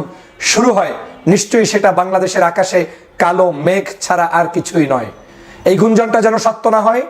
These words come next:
এই গুঞ্জন যেন সঠিক না হয়, ডক্টর মোহাম্মদ ইউনূস যাতে কোনো অবস্থায় পদত্যাগ করতে না পারে, সেজন্য আমাদেরকে, আপনাদেরকে সবাইকে সচেষ্ট ভূমিকা পালন করতে হবে, যার যার জায়গা থেকে আমাদেরকে উদ্যোগী হতে হবে।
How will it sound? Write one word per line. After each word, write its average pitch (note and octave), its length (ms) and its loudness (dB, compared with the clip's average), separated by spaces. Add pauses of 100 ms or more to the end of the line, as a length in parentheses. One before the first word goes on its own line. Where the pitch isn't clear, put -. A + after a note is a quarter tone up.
(420)
এই G3+ 200 2
গুঞ্জন A#3 300 2
যেন A3 160 2
সঠিক A3+ 360 -2
না G#3+ 120 2
হয়, A#3+ 200 -2 (420)
ডক্টর A3 300 2
মোহাম্মদ A3 300 2
ইউনূস A3+ 200 0
যাতে A3 220 0
কোনো G#3+ 260 2
অবস্থায় G#3+ 340 -2
পদত্যাগ G3+ 380 0
করতে G3+ 200 0
না F#3+ 180 2
পারে, F3+ 180 2 (300)
সেজন্য G#3+ 640 2
আমাদেরকে, G3 500 0
আপনাদেরকে F#3+ 560 0
সবাইকে F#3+ 520 0
সচেষ্ট - 440 -2 (520)
ভূমিকা A3 320 2
পালন F#3+ 320 0
করতে F#3 180 0
হবে, F3 220 0
যার F3+ 240 0
যার F3 160 -2
জায়গা F3 240 2
থেকে D#3+ 240 -4 (320)
আমাদেরকে F#3 440 0
উদ্যোগী E3 320 2
হতে D3 240 0
হবে। A2 140 -2